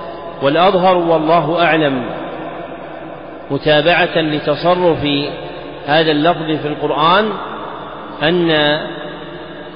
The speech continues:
متعلق اسم الولي من الولاية أشبه بصفة القرب منه بصفة المعية،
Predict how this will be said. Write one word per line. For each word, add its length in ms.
متعلق 680
اسم 220
الولي 520
من 180
الولاية 640
أشبه 640
بصفة 480
القرب 420
منه 280
بصفة 540
المعية، 580